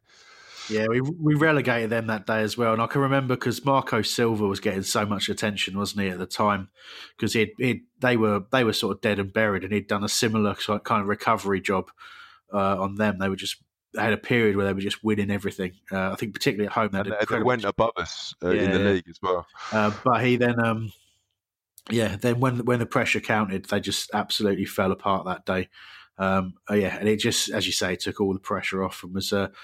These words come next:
Speaker 1: was a lovely way to see out our, um, the, the home part of our season.
Speaker 2: I remember going off to, um, 'cause I got a season ticket at the Oval as well. So after the game finished, a load of Palace fans descended on there. It was, um,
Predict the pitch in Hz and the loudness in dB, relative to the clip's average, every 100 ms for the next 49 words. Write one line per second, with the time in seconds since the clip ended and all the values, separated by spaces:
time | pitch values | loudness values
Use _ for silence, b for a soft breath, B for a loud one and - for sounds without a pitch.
0 | B B B B B 139 151 165 151 147 | B B B B B 2 4 4 4 4
1 | 139 139 131 127 147 135 127 - 127 120 | 4 2 2 2 4 4 2 0 2 4
2 | 117 110 113 107 110 - 107 101 - 104 | 2 2 2 0 -8 -4 -4 -4 -4 0
3 | 120 110 104 95 92 95 92 104 95 87 | 0 0 -4 -4 -4 -4 -2 -4 -4 -8
4 | _ 78 101 101 110 101 95 98 95 98 | _ -2 0 2 2 0 2 2 2 0
5 | - 107 98 95 95 92 92 85 - - | -2 0 2 4 4 2 -2 -6 -14 -8
6 | 92 92 87 - 92 87 85 90 85 80 | -4 0 0 2 0 0 -2 -2 0 2
7 | 87 92 82 85 87 87 87 - 95 92 | 4 2 2 2 4 4 2 2 2 2
8 | 90 87 92 92 87 90 87 - 87 87 | 2 0 2 2 0 0 0 0 2 2
9 | 85 98 90 85 - 90 87 - - 90 | 2 2 0 0 0 -2 -2 -6 -2 0
10 | 87 87 87 87 87 82 B B B B | 2 2 2 4 4 0 B B B B
11 | 92 90 85 90 87 87 | 2 2 4 2 2 -2